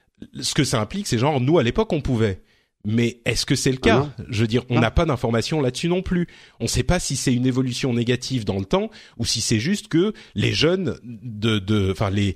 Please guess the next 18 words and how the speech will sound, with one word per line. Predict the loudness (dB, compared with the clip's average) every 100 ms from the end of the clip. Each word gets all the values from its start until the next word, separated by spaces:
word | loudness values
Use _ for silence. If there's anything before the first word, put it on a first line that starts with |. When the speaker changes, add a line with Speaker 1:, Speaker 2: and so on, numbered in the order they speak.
| -6 -6
Speaker 1:
les | -2 2
adolescents | 2 2 2 2 0 -2
n'ont | -2
jamais | 0 2 2
vraiment | 2 0 0
fait | -2 -2
la | -2
différence | -2 -2 -2 -2
entre | -6 -4 -4
une | -2
vraie | -2
et |
une | -2 -2
fausse | -2 -2
information. | -2 0 -2 -2 -6 -8 -12 -20 -20 -16 -2
Euh, | 2 2 2 0 -4 -10 -8 0
on | 2
a | 2 0 -2